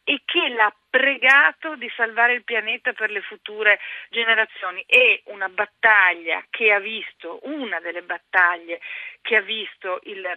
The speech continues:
Papa in prima linea, e quella firma,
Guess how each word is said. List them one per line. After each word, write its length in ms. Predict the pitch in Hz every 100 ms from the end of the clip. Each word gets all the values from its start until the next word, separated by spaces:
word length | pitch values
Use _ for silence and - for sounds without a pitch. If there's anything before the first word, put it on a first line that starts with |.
| -
Papa 580 | 208 196 185 180 165 -
in 280 | 220 214 185
prima 280 | 208 208 202
linea, 440 | 254 370 370 - -
e 300 | 330 311 -
quella 320 | - 247 247 240 -
firma, 480 | 320 381 339 269